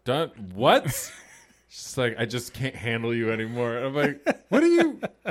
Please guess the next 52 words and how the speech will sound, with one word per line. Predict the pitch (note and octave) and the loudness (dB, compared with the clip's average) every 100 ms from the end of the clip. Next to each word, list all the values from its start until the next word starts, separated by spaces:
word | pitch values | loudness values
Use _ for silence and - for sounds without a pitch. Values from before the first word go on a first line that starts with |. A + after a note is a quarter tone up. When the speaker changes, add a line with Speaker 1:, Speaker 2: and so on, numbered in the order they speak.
| - - - A#3+ A3 | -10 -10 -6 -6 2
Speaker 1:
what | E4+ G#4 | 6 8
are | G4+ | 10
we | F#4+ F#4 | 10 8
even | F#4 D#4+ | 6 2
talking | C#4+ F4 F4 - G#3 | 2 2 4 4 4
<laughs> | |
about?" | - F3+ - F3+ - | 2 -2 -2 -4 2
Speaker 2:
Oh, | F#3+ F3 E3+ D#3 | 2 4 2 4
Speaker 1:
It's | D3+ D3 | 2 4
Speaker 2:
that's | C#3 | 2
Speaker 1:
like, | C3 | 4
Speaker 2:
awesome. | C3+ - A2+ G#2+ | 2 -2 -8 -2
Speaker 1:
"I'm | D3 C#3+ | -2 2
breaking | D#3 - A2+ A#2+ | 2 2 0 0
up | D3 | 0
with | A#2 G#2+ | -4 -4
you." | A2 | -2
I'm | A2+ B2 | -2 -2
like, | A#2+ G#2 - - | -2 -4 -8 -12
"We | G2 C3+ A3+ | -4 -2 -2
weren't | E3 G#3 A3 - | 2 2 0 0
ever | F#3+ A3 G#3 | 0 2 0
dating." | E3 E3 F#3+ C#3+ G#2+ | 2 6 6 4 -2
She's | G2+ A2 | -6 -8
like, | F#2 F2 | -8 0
"We | B2+ | 4
were | G3 | 4
dating, | F#3+ F#3 D#3+ D#3 D#3 D#3 G#3+ - - | 6 6 6 4 0 -4 -12 -4 0
and | A#2+ | 0
I'm | G#2 | 0
breaking | G#2 C#3 C#3+ C#3 | 4 4 4 0
up | A#2+ G#2 | 0 0
with | G2+ C#3+ | -4 2
Speaker 2:
<laughs> | |
I | F#3+ | 6
don't | F#3 | 8
Speaker 1:
you." | E3 | 6
Speaker 2:
know | |
how | D3 D#3+ | 4 2
I'm | D#3 | 4
gonna | D3+ C#3+ | 2 2
deal | C#3 F3 D#3 | 4 4 6
with | C#3 | 6
Speaker 1:
Uh, | |
Speaker 2:
this. | C#3+ F3+ G#3 B3 B3 | 8 8 10 8 8
Speaker 1:
<laughs> | - B3+ A#3 - E4+ - | 6 8 6 6 0 2
I, | A3 G#3 - - E3 | 0 0 -2 -2 0
I | |
just | F3 F#3 F3+ | -2 -2 -6
remember | E3+ F3 F3 | -4 -2 -2
going | D#3+ E3 E3 | -2 0 0
like, | D#3+ D3 B2+ | 0 0 -2